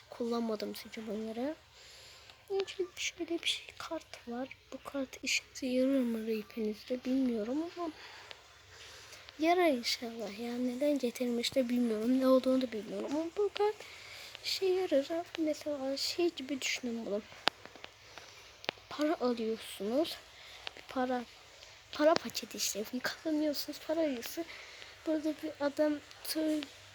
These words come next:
bir şey oluyor. Geliyorsunuz, veriyorsunuz, paranızı alıyorsunuz. Öyle bir şey düşünmek olur bunu. Bu çimliğiniz var. Çimliğiniz var. Polisler gelsin dedi. Çimlik isteyebilir yani bazı yerlerde.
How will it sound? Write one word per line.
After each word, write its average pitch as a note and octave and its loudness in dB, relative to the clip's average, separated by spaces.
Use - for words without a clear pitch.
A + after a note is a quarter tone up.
bir D#4 6
şey D#4+ 6
oluyor. D4+ 6
Geliyorsunuz, D4+ 4
veriyorsunuz, E4 4
paranızı D4 4
alıyorsunuz. C4 2
Öyle C#4+ 0
bir - -4
şey D4+ -4
düşünmek C#4+ 2
olur C#4 2
bunu. A#3+ 2
Bu E4+ 2
çimliğiniz C4 6
var. A3+ 4
Çimliğiniz C#4 4
var. C#4 0
Polisler C#4 6
gelsin B3+ 2
dedi. B3+ -2
Çimlik B3+ -2
isteyebilir B3 0
yani A#3 0
bazı A3 0
yerlerde. A3+ 2